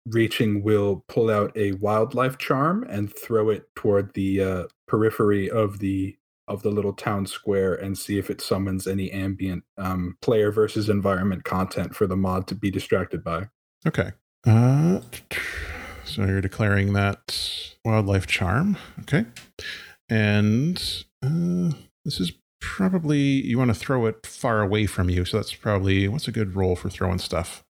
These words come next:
Speaker 2: Uh, trace? Finesse?
Speaker 1: Uh, trace is precision shooting from a distance, finesse, um, carefully move something. I guess trace?
Speaker 2: All right. Uh, let's give it a try. You're still in a desperate position. Uh, so don't forget, when you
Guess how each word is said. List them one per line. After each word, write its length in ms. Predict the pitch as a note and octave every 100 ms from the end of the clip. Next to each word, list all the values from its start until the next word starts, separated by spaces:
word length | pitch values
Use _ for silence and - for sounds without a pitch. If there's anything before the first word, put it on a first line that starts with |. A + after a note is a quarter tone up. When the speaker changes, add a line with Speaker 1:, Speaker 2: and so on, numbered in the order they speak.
| -
Speaker 2:
Uh, 300 | - G2 G#2 - -
trace? 640 | - F3+ G#3 - - - _ _
Finesse? 600 | - F#3+ A#2+ F#3+ - - - _ _
Speaker 1:
Uh, 160 | G2+ G#2
trace 340 | - B2 B2+
is 80 | B2
precision 580 | - A2 - A#2+ A2+ G#2+
shooting 320 | - A2+ G#2
from 180 | - G#2
a 40 |
distance, 480 | G2+ A2 - A2 G#2
finesse, 600 | - G2 G2 G#2 G2 - - F#2+
um, 580 | G2+ G2 F#2+ F#2+ F#2+ F2
carefully 440 | - F2+ F2+ G2 F#2
move 300 | G2+ A2+ A2
something. 480 | A2 G#2 - G#2 -
I 120 | - -
guess 260 | A2 D#3 -
trace? 580 | - F#3 E4 - - _ A#3+
Speaker 2:
All 60 |
right. 160 | G3 A#3+ _ _ -
Uh, 420 | G#2+ B2+ C#3+ - - -
let's 120 | -
give 120 | C3+
it 60 | -
a 20 |
try. 180 | - G#2
You're 120 | F#2
still 160 | B2 A#2+
in 80 |
a 20 | A#2
desperate 260 | B2+ -
position. 440 | C3+ G2 - F3 G3+ _ _ _ G2+
Uh, 200 | G2 G2
so 360 | - G2 G2+
don't 140 | A2 A2
forget, 340 | A2+ A2 -
when 140 | G2+
you 280 | G2 F#2+ G2